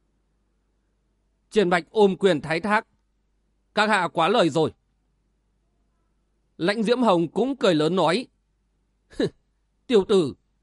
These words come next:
ngươi hà tất phải khách khí. Nói cho ngươi biết, tam sát xưa này tự coi mình là thiên hạ vô địch.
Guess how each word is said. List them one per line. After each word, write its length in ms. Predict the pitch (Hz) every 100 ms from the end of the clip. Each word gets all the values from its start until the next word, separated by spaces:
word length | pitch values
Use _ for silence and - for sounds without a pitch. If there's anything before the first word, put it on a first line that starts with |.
| _
ngươi 260 | 233 262 247
hà 180 | 220 202
tất 280 | - - -
phải 180 | 202
khách 200 | 170 233
khí. 320 | - 170 208 - _ _ _ _ _ _ _ _ -
Nói 320 | 180 196 262
cho 120 | 277
ngươi 180 | 196 185
biết, 220 | 165 262 - _ _ _ _
tam 180 | - 262
sát 240 | 240 285 262
xưa 220 | 262 220
này 240 | 202 190
tự 280 | - 254 226
coi 200 | 208 226
mình 260 | 202 185 175
là 160 | 170
thiên 240 | - 208 190
hạ 160 | 190
vô 200 | 147 185
địch. 180 | 165 165